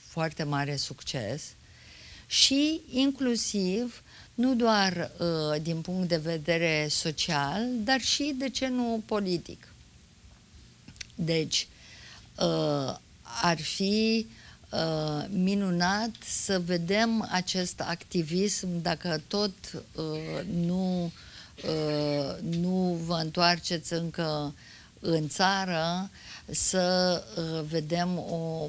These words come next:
prezență mai, uh, apăsată în mediile, uh, canadiene decidente ale românilor, pentru că, um, astfel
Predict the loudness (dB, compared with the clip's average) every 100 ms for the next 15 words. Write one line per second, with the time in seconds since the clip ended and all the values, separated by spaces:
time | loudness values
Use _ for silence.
0 | -6 -4 -2 -2 0 0 -2 -2 -2 0
1 | -2 -4 -6 -6 -2 -2 -2 -2 -2 -2
2 | -2 -2 -4 -8 -16 -16 -2 0 0 0
3 | 2 2 2 0 -2 0 0 -2 -4 -6
4 | -4 -2 -2 -4 -6 -6 -2 0 -2 -4
5 | -4 -2 0 0 0 -2 -4 -6 -4 -2
6 | -2 -4 -4 -2 0 0 -2 -2 -2 -2
7 | -2 -4 -6 -8 -4 -2 0 -2 0 0
8 | 0 -2 -4 -4 -6 -10 -16 -20 -20 -4
9 | -2 0 0 -2 -2 0 -2 -2 -2 -2
10 | -4 -6 -12 -20 -20 -18 -16 -16 -18 -2
11 | 2 2 2 0 0 0 2 2 0 -2
12 | -4 -8 -20 -20 -2 4 6 4 0 2
13 | 4 4 2 -4